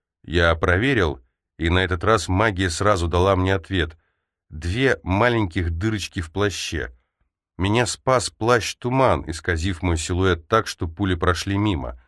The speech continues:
С любовью, погладив мягкую ткань, я взглянул на часы. У нас было пятнадцать минут. Нужно поторопиться. Лона уставилась на Мартина.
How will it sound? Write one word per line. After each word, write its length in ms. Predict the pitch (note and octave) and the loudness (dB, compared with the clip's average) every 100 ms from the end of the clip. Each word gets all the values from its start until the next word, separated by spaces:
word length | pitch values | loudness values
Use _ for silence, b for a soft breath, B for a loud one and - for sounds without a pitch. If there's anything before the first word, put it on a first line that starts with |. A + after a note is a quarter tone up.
| _ _ _ _ _ _ _ - | _ _ _ _ _ _ _ -12
С 140 | - | -2
любовью, 640 | F#2 D#2+ A2 G2+ F#2+ E2+ D#2 - | -2 2 2 4 2 0 -2 -4
погладив 560 | E2+ D#2+ F#2+ E2+ D#2+ | -2 2 2 2 -2
мягкую 540 | G2 F#2+ F2 D#2+ - E2 | 0 2 0 -2 -4 -4
ткань, 400 | - - G#2 F2 | -2 0 2 2
я 100 | D#2+ | 0
взглянул 400 | D2 E2 E2+ E2 | -2 0 2 2
на 140 | E2 | 0
часы. 500 | D#2+ D#2+ - B1 A#1 _ _ _ _ - | -2 -6 -8 -12 -14 _ _ _ _ -4
У 80 | |
нас 240 | E2+ F#2+ D#2+ | 0 0 0
было 240 | E2+ E2 | -2 -2
пятнадцать 560 | D#2+ D#2+ F2 E2 D#2 D#2+ | -4 -4 -2 -2 -4 -6
минут. 360 | D#2+ C2+ B1 _ _ _ _ _ _ _ _ _ _ _ _ _ | -4 -4 -10 _ _ _ _ _ _ _ _ _ _ _ _ _
Нужно 400 | F2 G2 E2+ F#2 | -2 0 2 0
поторопиться. 880 | D#2+ D#2+ F#2+ F#2 E2+ D#2 - B1 - _ _ _ _ _ _ _ _ _ _ _ _ _ - | -2 0 2 0 -4 -8 -10 -14 -16 _ _ _ _ _ _ _ _ _ _ _ _ _ -6
Лона 340 | D#2 G2+ C3+ | 0 4 4
уставилась 560 | C3 - A2 A2 A2 - | 2 2 2 2 0 0
на 80 | A2+ | 2
Мартина. 600 | G#2+ D#2+ - D2 A#1+ | 2 0 -2 -10 -10